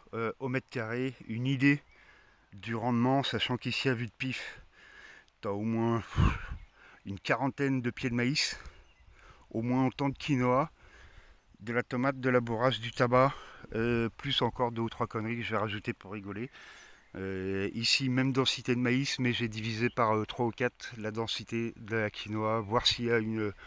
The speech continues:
quelconque, euh, modification, si ça change quelque chose. Et, euh, pareil, sur ces mètres carrés, c'est plutôt, euh, que maïs. Et là, c'est à nouveau la fête du slip.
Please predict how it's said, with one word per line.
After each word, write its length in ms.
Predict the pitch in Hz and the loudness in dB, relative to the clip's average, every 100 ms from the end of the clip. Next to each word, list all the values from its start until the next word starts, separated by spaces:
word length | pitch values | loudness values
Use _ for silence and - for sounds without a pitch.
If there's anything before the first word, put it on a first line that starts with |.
| - - - - | -18 -20 -20 -6
quelconque, 540 | 135 117 - 127 - | -2 -2 0 -2 2
euh, 800 | 120 110 107 107 104 101 104 101 | 0 2 4 4 2 2 2 0
modification, 1080 | 104 107 104 113 117 120 - - 120 131 131 | 0 -2 0 0 -2 -4 -6 -4 -2 -2 0
si 140 | - | -2
ça 120 | - | -2
change 240 | 101 117 - | -4 -4 -2
quelque 180 | 110 - | -2 0
chose. 280 | 123 139 - - - - - - - - - _ _ - | 2 0 -2 -12 -12 -12 -14 -16 -18 -20 -20 _ _ -4
Et, 220 | 110 110 | 0 2
euh, 200 | 107 104 - | 2 0 -2
pareil, 320 | 104 127 135 | 0 2 2
sur 200 | - 113 | 2 0
ces 100 | 123 | 0
mètres 220 | 117 - | 0 0
carrés, 320 | 135 110 131 | 0 4 4
c'est 180 | 123 110 | 4 0
plutôt, 540 | - 123 131 131 123 | -4 -4 2 6 6
euh, 260 | 117 110 107 - | 6 4 2 4
que 100 | 139 | 6
maïs. 460 | 127 143 - - - - - - _ - - - - - - | 6 6 6 4 2 -2 -12 -18 _ -20 -20 -20 -20 -20 -8
Et 680 | 107 104 104 104 107 104 101 | -4 -2 0 0 0 0 0
là, 240 | 98 113 120 | 2 4 4
c'est 240 | - 113 | 2 2
à 80 | 104 | 0
nouveau 800 | 101 101 101 107 113 110 110 107 | 0 -2 -2 0 2 2 2 0
la 140 | 104 | 0
fête 200 | 101 110 | -2 -4
du 120 | 98 101 | -2 0
slip. 320 | - 90 | 0 -4